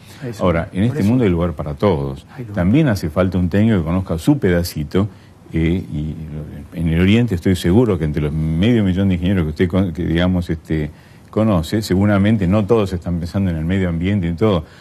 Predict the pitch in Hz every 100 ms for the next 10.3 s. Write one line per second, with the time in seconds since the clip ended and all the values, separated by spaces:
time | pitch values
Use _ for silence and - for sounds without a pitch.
0 | - 87 101 131 120 104 98 95 92 110
1 | 117 92 90 78 80 113 101 90 87 107
2 | 90 85 85 95 101 120 139 - - 92
3 | 120 123 104 92 95 87 90 90 73 69
4 | - - - 90 90 98 95 87 98 135
5 | 95 71 78 80 76 82 82 80 82 92
6 | - - 90 90 92 92 131 151 110 98
7 | 110 101 92 - - - - - 87 80
8 | 78 117 - 117 82 78 92 101 87 87
9 | 98 110 101 110 123 92 90 80 87 95
10 | 78 -